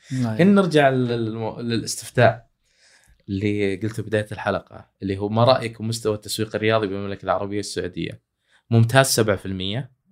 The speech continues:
Speaker 2: صوتوا فيه أكثر من خمسة آلاف، جيد تسعة عشر بالمية، آه، سيء اثنين وأربعين بالمية وهي النسبة الأعلى، غير فعال اثنين وثلاثين بالمية.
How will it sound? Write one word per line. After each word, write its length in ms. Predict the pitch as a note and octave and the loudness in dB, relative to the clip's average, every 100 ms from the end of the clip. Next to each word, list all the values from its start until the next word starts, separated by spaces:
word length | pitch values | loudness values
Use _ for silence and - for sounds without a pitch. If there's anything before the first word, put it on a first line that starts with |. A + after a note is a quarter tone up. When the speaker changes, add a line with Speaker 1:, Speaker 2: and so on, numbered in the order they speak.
| _ _ _ | _ _ _
Speaker 2:
صوتوا 340 | - A2 G2+ G#2 | -4 -2 -2 -6
فيه 180 | A2 | -8
أكثر 200 | A2 - | -10 -8
من 120 | G2+ F#2+ | -8 -8
خمسة 300 | F#2+ - G2 | -12 -10 -2
آلاف، 200 | C3 E3+ _ - - | -2 -2 _ -20 -12
جيد 460 | A2 B2 B2+ A2 - | 0 4 6 4 2
تسعة 220 | - G2+ - | -4 -4 -4
عشر 260 | G2+ G2 | -6 -6
بالمية، 560 | F#2+ F#2+ G2 G#2+ D#3+ - _ _ _ _ _ - | -4 -6 -4 -4 -6 -8 _ _ _ _ _ -6
آه، 460 | G2+ G2 F#2+ F2 | -2 0 0 -2
سيء 420 | F2 - B2+ A#2 | -2 0 2 4
اثنين 320 | A2+ - A2+ A#2 | 0 0 -2 0
وأربعين 360 | A2 G#2 G#2+ | -2 -4 -4
بالمية 360 | F#2+ G2 G2 F2 | -4 -4 -4 -4
وهي 140 | G2 | -4
النسبة 300 | F#2+ - - | -6 -6 -6
الأعلى، 420 | F#2+ A2 A#2 F3 - _ _ _ _ _ _ _ - | -2 -2 -2 -6 -8 _ _ _ _ _ _ _ 4
غير 180 | E3+ D#3 | 6 6
فعال 380 | C3+ B2 D3 | 2 4 4
اثنين 240 | C3 - B2+ | 4 0 -2
وثلاثين 400 | A#2 G#2 A2+ G2 | -2 -4 -4 -4
بالمية. 520 | F#2 F#2 F2 F2+ - | -6 -6 -6 -8 -12